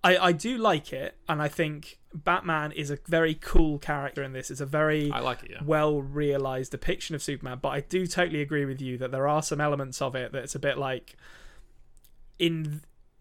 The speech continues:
Speaker 1: maybe this read differently in the eighties, but when you look at it now, it's like, okay,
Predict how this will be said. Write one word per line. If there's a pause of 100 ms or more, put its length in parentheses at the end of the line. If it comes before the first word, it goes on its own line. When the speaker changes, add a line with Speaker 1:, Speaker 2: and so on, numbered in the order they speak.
(580)
Speaker 1:
maybe
this
read
differently
in
the
eighties,
but
when
you
look
at
it
now,
it's
like,
okay,